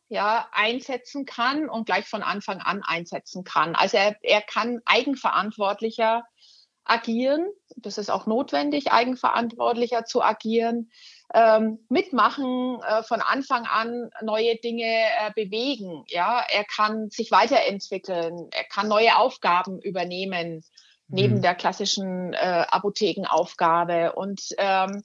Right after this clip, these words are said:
Speaker 1: ja,
Speaker 2: Da-, darf ich
Speaker 1: er
Speaker 2: da einhaken? Was siehst du für
Speaker 1: Ja.
Speaker 2: Aufgaben vor allen Dingen, die jetzt so auf uns zukommen?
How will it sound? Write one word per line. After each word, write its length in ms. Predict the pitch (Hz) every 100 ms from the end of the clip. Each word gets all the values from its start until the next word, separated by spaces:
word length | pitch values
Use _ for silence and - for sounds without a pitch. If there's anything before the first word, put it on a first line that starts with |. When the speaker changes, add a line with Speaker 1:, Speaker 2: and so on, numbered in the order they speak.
| _ - - _
Speaker 1:
ja, 300 | - 196 254 -
Speaker 2:
Da-, 120 | 202
darf 140 | 143 214
ich 60 |
Speaker 1:
er 40 | 214
Speaker 2:
da 80 | 139
einhaken? 440 | 147 147 185 160
Was 140 | 127
siehst 280 | 120 165 -
du 60 | 190
für 60 |
Speaker 1:
Ja. 160 | 220 196
Speaker 2:
Aufgaben 580 | 151 175 - 170 185 196
vor 220 | - 214
allen 260 | 165 170 175
Dingen, 160 | 170
die 120 | 160 160
jetzt 200 | 156 -
so 160 | 160
auf 200 | 135 151
uns 280 | 165 147 -
zukommen? 760 | - 175 170 - 180 208 220